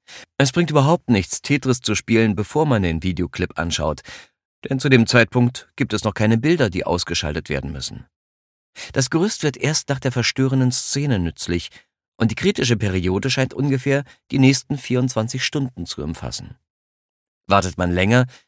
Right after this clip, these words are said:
so hat sich die Erinnerung an die Szene bereits verfestigt und man muss sie erst reaktivieren,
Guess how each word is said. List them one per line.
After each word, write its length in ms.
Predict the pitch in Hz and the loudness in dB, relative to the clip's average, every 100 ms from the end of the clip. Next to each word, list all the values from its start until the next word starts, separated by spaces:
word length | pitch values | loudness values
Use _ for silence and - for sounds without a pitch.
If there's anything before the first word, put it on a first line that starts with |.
| _ _ _ | _ _ _
so 160 | 127 156 | -2 0
hat 120 | 175 | 0
sich 120 | 156 | 0
die 140 | - | 2
Erinnerung 440 | 117 127 160 139 117 | 2 4 2 4 2
an 120 | 95 | 0
die 60 | 92 | -2
Szene 360 | - 107 101 | 0 0 0
bereits 240 | 101 101 - | 0 -2 -2
verfestigt 640 | 92 - 123 - 127 - _ _ _ | -2 0 -2 0 -4 -4 _ _ _
und 140 | - 131 | -4 2
man 100 | 139 | 4
muss 140 | 135 | 4
sie 140 | 131 - | 2 0
erst 260 | 127 123 | 0 0
reaktivieren, 760 | 127 127 - 131 117 147 123 | -2 -2 -2 -2 0 2 0